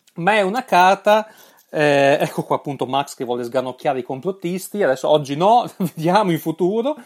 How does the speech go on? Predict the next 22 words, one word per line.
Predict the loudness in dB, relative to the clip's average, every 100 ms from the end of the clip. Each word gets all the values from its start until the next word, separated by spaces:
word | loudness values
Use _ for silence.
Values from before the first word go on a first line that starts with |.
| -20 -20 -20 -4
La | 0 2
carta | 0 -2
cinese | -4 -2 -2
non | -2 -6
si | -4 -4
pesca, | -2 -2 -4 -6 0 0
ma | 2 0 0 0
è | -2 0
assegnata | 2 0 -4 -6 -4 -2 -2
all'inizio | -2 -6 -6
dell'Unione | -8 -8 -10
Sovietica. | -10 -8 -8 -10 -8 -8 -8
Cosa | -6 -4 -2
significa | -4 -6 -6 -6 -4 -4
questa | -6 -10 -6
carta? | -2 -2 -4
Perché | -8 -10 -6
poi | -6 -6
quello | -6 0 0 2 -2
che | -2 -2
lei | 0 -2
fa, | -6 -2 0 2 2